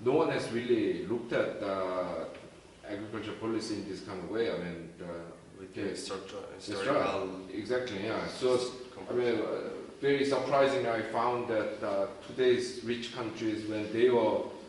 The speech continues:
Speaker 1: poor economies, uh, faced the exact same problems as, uh, the, faced by today's developing countries. You know, farmers, uh, have, uh, no skills, they lack infrastructure, they, uh, that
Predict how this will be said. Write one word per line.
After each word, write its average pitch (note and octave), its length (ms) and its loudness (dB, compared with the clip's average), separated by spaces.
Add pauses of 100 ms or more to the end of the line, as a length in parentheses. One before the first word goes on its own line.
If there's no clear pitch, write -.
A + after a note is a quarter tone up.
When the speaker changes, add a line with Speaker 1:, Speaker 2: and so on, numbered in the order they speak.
(340)
Speaker 1:
poor B2 180 6
economies, A2+ 580 0
uh, G#2+ 100 0 (140)
faced B2+ 300 0
the B2 160 0
exact C#3+ 440 -4
same B2 340 0
problems F#2+ 640 -2
as, G2 460 -4
uh, G2 340 0 (180)
the, F#2 180 -2 (100)
faced G#2 380 -2
by G2 320 2 (580)
today's G#2+ 340 -2
developing G#2 440 -2
countries. F#2 480 -2
You F2 80 -6
know, F2 300 -6
farmers, G2+ 520 -2
uh, F#2 280 0
have, F#2+ 360 -6
uh, F2+ 240 -2
no G2+ 120 0
skills, G#2 640 -2
they F#2+ 420 -2 (760)
lack G#2 280 2
infrastructure, A2 1200 0
they, G2 420 0 (100)
uh, F2 340 -2 (140)
that F2 220 -8